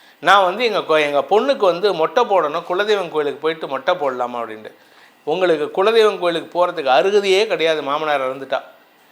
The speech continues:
அதாவது எப்படி அப்படின்னா, கணவர், கணவருடைய அப்பா, கணவருடைய தாத்தா, கணவருடைய கொள்ளு தாத்தா, இந்த வகையறால யார் இறந்தாலும் அந்த கோயிலுக்கு போகக்கூடிய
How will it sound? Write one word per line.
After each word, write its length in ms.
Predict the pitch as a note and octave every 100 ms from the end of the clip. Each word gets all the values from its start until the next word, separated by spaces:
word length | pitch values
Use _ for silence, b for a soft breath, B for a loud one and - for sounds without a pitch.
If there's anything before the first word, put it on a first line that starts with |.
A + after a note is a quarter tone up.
| b
அதாவது 380 | C#3+ F#3 G#3+ G3
எப்படி 360 | F3+ A3+ A3+
அப்படின்னா, 480 | F#3 D#3+ D3 D3+ B3 - -
கணவர், 580 | - D3+ F3+ F#3+ - - - _ _ -
கணவருடைய 440 | D3+ F3+ G3 F3 D3+
அப்பா, 500 | C3+ - D#3+ - - -
கணவருடைய 500 | D3+ F3+ F3+ D#3+ C#3
தாத்தா, 460 | C#3 C#3+ C#3+ D#3+ - -
கணவருடைய 500 | D3 E3 D#3+ D3 C3
கொள்ளு 260 | D3 D#3+ F#3
தாத்தா, 440 | E3 C#3+ D3 E3 - - b b b b
இந்த 360 | E3 G#3 A3 F#3
வகையறால 580 | D#3+ E3+ A#3+ A3 G3 D#3
யார் 400 | C3 C#3+ F#3+ G3+
இறந்தாலும் 720 | D#3 D#3 E3 D#3+ B2 C3+ B3 - _ _ -
அந்த 240 | E3 D#3
கோயிலுக்கு 520 | - F#3+ G3 D#3+ D3+
போகக்கூடிய 680 | C#3+ C#3+ D3+ C#3+ B2+ D3+